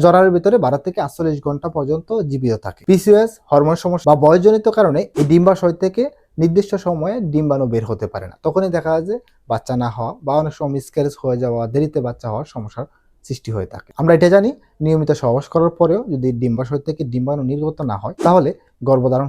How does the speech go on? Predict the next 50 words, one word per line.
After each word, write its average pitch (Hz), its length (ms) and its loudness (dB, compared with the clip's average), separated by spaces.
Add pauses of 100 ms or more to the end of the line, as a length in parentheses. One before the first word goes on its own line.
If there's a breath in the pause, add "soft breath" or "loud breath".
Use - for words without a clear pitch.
করা 131 200 -4
সম্ভব 104 220 -4 (100)
নয়। 98 140 -16 (140)
দুই 165 120 4
নম্বর, 170 200 4 (120)
শুক্রাণুর 180 360 0
মান 135 160 0
খারাপ। 92 180 -8 (160)
আপনি 127 200 -6
হয়তো 156 260 -4
জানেন 131 260 -2
না 214 60 -8 (220)
যে 117 80 -4 (140)
আপনার 117 220 -10 (200)
বীজের 135 400 6
মধ্যে 120 300 2
কোনো 143 200 0
শুক্রাণু 107 420 -2
নেই। 82 80 -12 (160)
আমরা 127 180 2
জানি 139 200 2
যে 165 60 4 (100)
শুক্রাণুর 175 460 4
গুণগত 151 300 2 (140)
মান 110 220 4
যদি 165 200 0
ঠিক 151 140 -8
না 165 140 -2
থাকে, 151 160 0 (100)
তাহলে 143 200 2 (120)
ডিম্বাণু 135 360 0 (100)
পর্যন্ত 117 280 -6 (120)
পৌঁছতে 131 300 -8
পারবে 147 260 -4
না, 233 40 -12 (100)
আর 127 60 -8 (100)
ডিম্বাণুর 165 500 -6
সাথে - 220 -6 (100)
যদি 170 200 -4 (360)
শুক্রাণু 139 400 -4 (300 soft breath)
কানেক্টিভিটি 160 520 -2 (100)
না 104 140 -4
হয়, 117 200 -8
তখন 151 200 -8 (100)
কিন্তু 151 200 -14 (320)
গর্ভধারণ 107 400 -4
সম্ভব 98 220 -10 (100)
নয়। - 140 -20
পুরুষের 190 280 4
শুক্রাণুর 208 380 0